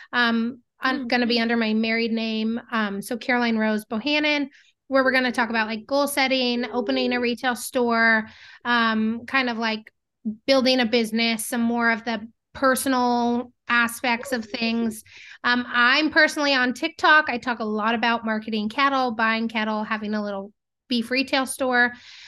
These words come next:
Speaker 1: Um, and then, of course, we have websites for all three of the businesses and for coming soon. <laughs>
Speaker 2: That's so awesome. Well, thank you so much for being willing to talk and share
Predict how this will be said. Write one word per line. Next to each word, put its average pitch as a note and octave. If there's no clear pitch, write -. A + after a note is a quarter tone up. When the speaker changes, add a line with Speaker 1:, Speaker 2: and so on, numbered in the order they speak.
Speaker 1:
Um, A#3+
and A#3+
then, A#3
of A#3
course, A#3
we B3
have A3
websites G#3+
for G#3+
all A#3+
three F4
of E4
the D#4
businesses D4
and B3
for B3
coming A3
soon. A3
<laughs> -
Speaker 2:
That's -
so F3+
awesome. G3
Well, C#4+
thank F4+
you G#4+
so F4
much D4+
for D4
being C4+
willing C4
to B3
talk B3
and B3
share A#3+